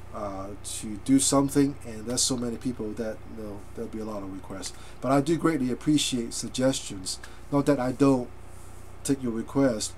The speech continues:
but, you know, whatever you suggest, I will seriously consider, and I will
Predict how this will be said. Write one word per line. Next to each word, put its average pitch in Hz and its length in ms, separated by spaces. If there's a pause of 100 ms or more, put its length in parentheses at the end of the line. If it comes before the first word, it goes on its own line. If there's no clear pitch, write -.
(160)
but, 120 240
you 127 80
know, 113 300 (160)
whatever 143 360
you 123 380
suggest, 131 640 (140)
I 120 160
will 123 260
seriously 117 400
consider, 107 720
and 117 140
I 117 80
will 113 240